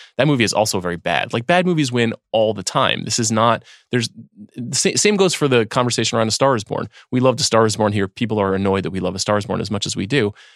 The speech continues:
But people are like, "Well, A Star Is Born isn't that good." I'm like, "Well, look at the history of the Oscars.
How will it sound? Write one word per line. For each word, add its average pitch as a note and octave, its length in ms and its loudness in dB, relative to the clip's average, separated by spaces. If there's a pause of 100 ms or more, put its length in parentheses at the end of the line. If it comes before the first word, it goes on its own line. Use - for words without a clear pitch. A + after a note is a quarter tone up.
(640)
But D#3+ 160 0
people F3+ 180 2
are F#3 60 4
like, D#3+ 260 2
"Well, D3+ 220 2
A C#3+ 60 2
Star F3+ 140 4
Is D#3 80 0
Born D#3+ 140 2
isn't D3 200 2
that B2 200 2
good." C3 300 -4 (260)
I'm B2 80 -4
like, E3+ 80 -2
"Well, F3+ 100 2
look G#3 140 2
at A#3+ 60 -4
the F#3 80 0
history E3+ 260 -4
of D3+ 60 -2
the D3 60 0
Oscars. - 520 -2